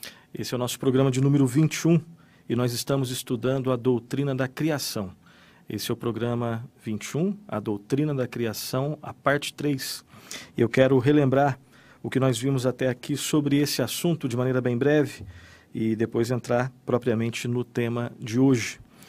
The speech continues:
Nós estamos estudando a doutri-, a doutrina da criação a partir de três grandes tópicos. O primeiro tópico, que é aquele em que nós nos encontramos,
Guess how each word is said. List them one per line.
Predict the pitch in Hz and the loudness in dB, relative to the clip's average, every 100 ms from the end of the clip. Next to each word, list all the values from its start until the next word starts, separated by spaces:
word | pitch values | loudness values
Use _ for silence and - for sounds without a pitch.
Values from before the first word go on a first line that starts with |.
| - - - | -18 -6 2
Nós | 127 | 4
estamos | 147 - 170 147 | 4 4 4 4
estudando | 147 135 123 165 135 | 0 -2 2 2 4
a | 117 | 2
doutri-, | 113 120 120 127 | 0 -2 -2 -4
a | 135 | -2
doutrina | 131 120 123 120 | -2 -2 -2 -4
da | 113 | -2
criação | 107 127 117 - - 160 131 - _ - - - | -2 -2 -2 -2 -2 -2 -2 -10 _ -20 -20 -12
a | - | -6
partir | 117 131 - | 2 2 2
de | 156 143 | -2 -2
três | - 165 180 | 0 4 4
grandes | 131 143 147 127 - | 4 2 0 -4 -6
tópicos. | - 113 107 - - - | -2 0 -2 -10 -14 -14
O | |
primeiro | - 131 151 151 | -4 0 0 0
tópico, | 160 180 - - - | 2 2 0 -14 -12
que | - | 0
é | 117 113 123 _ - | 2 2 -2 _ -18
aquele | - - 120 110 - | -6 -2 0 -2 -4
em | 123 | -8
que | 107 - 113 110 | -8 -6 -4 -4
nós | 117 117 117 | -2 -4 -2
nos | 117 | -4
encontramos, | 127 135 123 175 170 - - | -4 -4 0 0 0 -2 -12